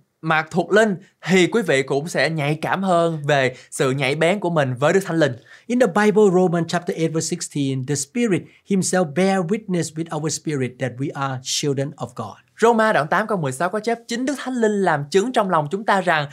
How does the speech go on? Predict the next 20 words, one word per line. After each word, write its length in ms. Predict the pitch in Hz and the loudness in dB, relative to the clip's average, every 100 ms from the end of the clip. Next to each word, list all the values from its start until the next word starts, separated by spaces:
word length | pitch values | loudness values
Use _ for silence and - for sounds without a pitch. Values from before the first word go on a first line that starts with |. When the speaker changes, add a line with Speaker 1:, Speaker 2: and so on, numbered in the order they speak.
| - - | -8 -4
Speaker 1:
chúng 160 | 254 | 0
ta 220 | 247 202 | 4 4
là 120 | 185 151 | 4 4
con 320 | 190 175 170 | 4 2 2
cái 220 | 170 202 | 2 2
của 120 | 175 | 0
Đức 80 | 151 | -2
Chúa 60 | 196 | -2
Trời." 280 | 175 139 117 - - _ | 2 2 0 -4 -20 _
Speaker 2:
The 80 | 135 | -4
Holy 260 | 143 202 208 | 4 4 4
Spirit 340 | - 180 160 160 _ _ | 2 2 2 0 _ _
bears 500 | 123 196 226 233 220 | 0 4 6 4 2
witness 480 | 196 240 185 165 139 | 0 0 2 2 2
with 440 | 180 180 _ 165 | 0 0 _ 0
our 300 | 170 185 185 | 4 4 2
spirit, 360 | - 175 139 107 _ _ - | 0 2 0 -4 _ _ -4
not 200 | 131 190 165 | 0 0 2
our 200 | 160 170 | 2 2
mind, 520 | 156 170 175 180 208 | 2 2 2 2 -2